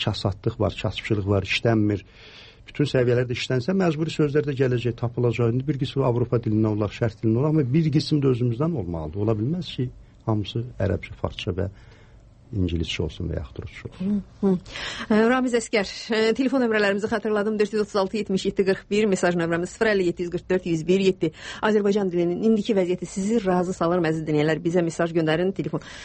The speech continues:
Speaker 2: telefon eləyin. Bax, mən iki il öncəyə qayıtmaq istəyirəm. İki il öncə, ə, qəzetlərin birində, rus qəzetlərinin birində bir məqalə çap olunmuşdu. Ə, rus dilli azərbaycanlı yazmışdı məqaləni.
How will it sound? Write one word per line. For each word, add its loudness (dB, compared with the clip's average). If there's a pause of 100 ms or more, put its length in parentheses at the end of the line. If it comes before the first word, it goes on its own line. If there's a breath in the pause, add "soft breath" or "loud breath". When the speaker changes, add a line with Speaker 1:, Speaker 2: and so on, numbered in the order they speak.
(120)
Speaker 2:
telefon 2
eləyin. 4 (240 loud breath)
Bax, -2 (180)
mən 2
iki 2
il 2
öncəyə 4
qayıtmaq -2
istəyirəm. 2
İki 0
il 4
öncə, 2
ə, 0 (240)
qəzetlərin 2
birində, -4
rus -2
qəzetlərinin -4
birində 4 (360)
bir 6
məqalə 0
çap -4
olunmuşdu. -2 (400 loud breath)
Ə, 4 (180)
rus 0
dilli 0
azərbaycanlı -2
yazmışdı -8
məqaləni. -4